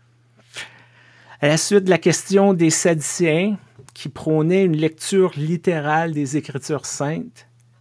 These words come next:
Jé-, Jésus invite plutôt à laisser une place au mystère et à l'incompréhensible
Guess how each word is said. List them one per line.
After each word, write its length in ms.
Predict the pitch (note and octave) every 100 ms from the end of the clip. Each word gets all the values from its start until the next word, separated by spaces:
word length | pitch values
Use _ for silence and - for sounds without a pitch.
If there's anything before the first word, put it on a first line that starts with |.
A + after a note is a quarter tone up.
| _ _
Jé-, 500 | - D3+ D3+ D3 C#3+ -
Jésus 400 | - D#3+ D#3 F#3
invite 380 | E3+ D3+ E3
plutôt 340 | - C#3+ - F#3+
à 120 | D#3+
laisser 680 | C#3+ D3+ D#3 - G3 G3+ G#3 _ _
une 180 | E3 C#3+
place 520 | C#3+ F3 F3 E3+ - -
au 100 | D#3+
mystère 1080 | C#3+ D#3 D#3+ - - D3+ C#3+ C#3+ C#3+ - - _ _ _ _ _
et 140 | D#3+
à 80 | D3+
l'incompréhensible 1400 | D#3 F3 E3 - F3 D#3 - D#3 C#3+ B2+ - D3+ D3 C#3+